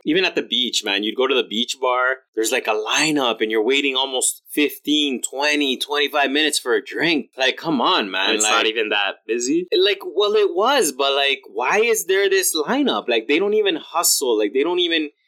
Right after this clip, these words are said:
Speaker 2: They just move
Speaker 1: It's
Speaker 2: slow
Speaker 1: almost,
Speaker 2: and shit.
Speaker 1: yeah, it's almost like they even do it on purpose. Like, they're even
Speaker 2: <laughs>
Speaker 1: taking, they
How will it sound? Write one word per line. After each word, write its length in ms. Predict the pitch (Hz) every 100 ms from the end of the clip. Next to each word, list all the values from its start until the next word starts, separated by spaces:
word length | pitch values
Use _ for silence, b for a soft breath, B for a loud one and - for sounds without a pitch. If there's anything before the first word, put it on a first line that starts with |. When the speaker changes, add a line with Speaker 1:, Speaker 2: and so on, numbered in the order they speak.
| -
Speaker 2:
They 60 |
just 120 | 104
move 200 | 113 110 101
Speaker 1:
It's 120 | 151
Speaker 2:
slow 120 | 147 175
Speaker 1:
almost, 240 | 214 208
Speaker 2:
and 80 | -
shit. 100 | 160
Speaker 1:
yeah, 260 | 208 226 196
it's 120 | 190
almost 260 | 196 214
like 160 | 214 185
they 60 | 175
even 320 | 190 180 165
do 160 | 175
it 60 | 180
on 180 | 143 107
purpose. 540 | _ 151 170 175 165
Like, 140 | 139 117
they're 80 | -
even 220 | 156 151
Speaker 2:
<laughs> 100 | 165
Speaker 1:
taking, 280 | 160 160 135
they 100 | 135